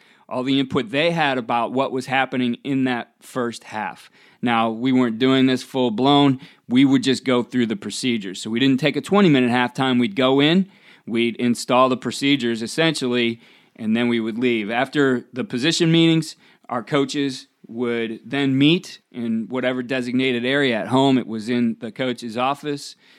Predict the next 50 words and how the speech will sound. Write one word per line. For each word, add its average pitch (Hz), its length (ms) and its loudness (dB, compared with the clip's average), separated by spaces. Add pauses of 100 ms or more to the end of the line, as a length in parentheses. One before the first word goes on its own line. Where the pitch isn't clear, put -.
(220)
At 113 220 -12
that 135 240 -2
time, 143 260 0
then, 131 180 0
the 123 60 0
players 131 360 -4
understand 131 600 -2
they 123 100 -4
have 131 220 -8
about 120 400 -6
five 135 320 -2
or 135 40 -8
six 135 320 -6
minutes 147 600 0 (360)
to 120 140 -10
use 127 380 0
the 135 60 -4
bathroom, 135 540 -2
to 117 60 -6
get 117 220 -8
water, 131 360 -2
to 113 80 -10
see 135 220 -6
the 123 100 -6
trainer, 131 320 -4
whatever 131 360 -2
they 139 120 0
might 135 240 0
need 131 220 -2
to 113 40 -10
do 143 260 0
in 131 100 2
there 120 160 0
before 120 400 -6
we 113 160 -4
reconvene. 127 880 0 (300)
And 123 160 0
then 131 120 2
we 131 100 0
would 123 160 -2
go 123 140 0
back 120 500 -2
and 120 180 -4
meet 127 200 0
with 120 200 -6
them 120 360 0 (440)
position-wise 147 800 2
one 147 240 2
more 135 180 0
time 147 440 -2